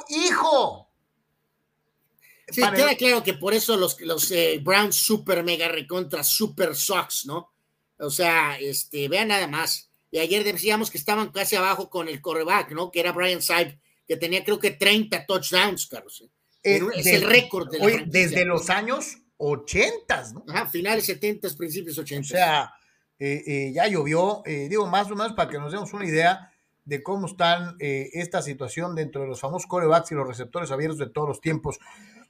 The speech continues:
Speaker 1: Todavía necesitamos a tiro en piedra la móndriga temporada,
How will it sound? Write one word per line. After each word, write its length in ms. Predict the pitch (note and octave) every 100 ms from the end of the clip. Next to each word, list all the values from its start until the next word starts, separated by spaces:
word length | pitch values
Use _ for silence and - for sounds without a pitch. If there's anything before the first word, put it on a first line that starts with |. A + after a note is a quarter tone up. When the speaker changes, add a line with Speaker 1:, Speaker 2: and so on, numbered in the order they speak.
| _ _ _ _ _ _ -
Speaker 1:
Todavía 220 | C4+ F4
necesitamos 480 | G4 - C#4 F4+ - - _ _ _ -
a 160 | D3+
tiro 160 | C4+ C#4
en 80 | D#3
piedra 320 | A3+ C4+ G3+
la 240 | C#3+ B2+ C3+
móndriga 540 | D#3 A3 A#3 G3 D#3
temporada, 680 | C#3+ A#2+ C#3 C#3 C#3+ -